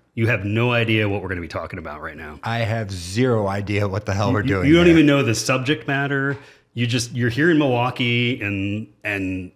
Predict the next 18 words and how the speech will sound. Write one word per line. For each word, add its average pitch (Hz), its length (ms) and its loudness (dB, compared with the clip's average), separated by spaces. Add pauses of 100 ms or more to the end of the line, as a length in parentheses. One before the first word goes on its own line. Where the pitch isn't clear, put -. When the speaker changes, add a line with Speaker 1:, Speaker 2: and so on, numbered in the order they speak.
Speaker 2:
I 143 120 2
didn't 170 140 4
Speaker 1:
don't 165 40 4
Speaker 2:
even 139 160 4
know 127 120 4
I 117 60 4
was 113 140 2
in 113 140 4
Milwaukee. 110 680 2
Speaker 1:
<laughs> - 60 -6
Exactly. - 640 -8 (320)
It's - 140 -8
top 110 240 -4
secret. 95 440 -4 (400)
Um, 110 460 2 (600)
well, 123 100 2
here, 101 240 2
I'll, 113 140 0